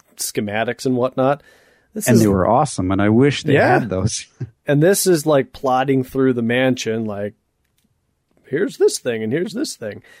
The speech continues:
Speaker 1: I used to study those pit maps for hours. And then I'd go to school, and I'd draw my own pit. And I'd label 'em and put, like, "Tanks go here, and s-, computers go here, and sleeping goes here, and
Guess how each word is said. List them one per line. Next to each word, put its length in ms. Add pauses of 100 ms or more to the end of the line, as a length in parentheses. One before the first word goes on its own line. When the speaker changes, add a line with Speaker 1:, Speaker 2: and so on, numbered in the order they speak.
(140)
Speaker 1:
I 60
used 160
to 80
study 400
those 200
pit 320
maps 300
for 180
hours. 380
And 80
then 80
I'd 140
go 100
to 80
school, 640 (280)
and 120
I'd 100
draw 340
my 200
own 180
pit. 300 (200)
And 120
I'd 100
label 720
'em 80
and 140
put, 160
like, 180
"Tanks 360
go 220
here, 460
and 240 (300)
s-, 100
computers 720
go 180
here, 460
and 120
sleeping 540
goes 300
here, 480
and 180